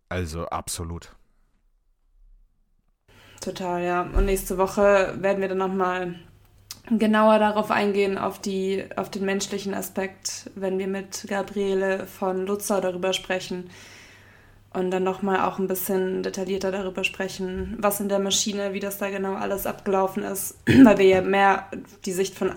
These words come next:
Speaker 2: außen, sag ich mal, heute präsentiert haben, aber weniger die Sicht von innen und das wird sie uns, denke ich, auch nochmal sehr gut erklären und schildern können und, ähm, da gibt's bestimmt auch noch ganz, ganz viel, was wir nicht wissen und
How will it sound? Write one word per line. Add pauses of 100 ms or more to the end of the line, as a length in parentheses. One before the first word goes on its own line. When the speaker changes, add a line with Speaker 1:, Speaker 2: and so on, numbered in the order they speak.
Speaker 2:
außen,
sag
ich
mal,
heute
präsentiert
haben,
aber
weniger
die
Sicht
von
innen
und
das
wird
sie
uns,
denke
ich,
auch
nochmal
sehr
gut
erklären
und
schildern
können
und, (1300)
ähm,
da
gibt's
bestimmt
auch
noch
ganz,
ganz
viel, (520)
was (120)
wir
nicht
wissen (260)
und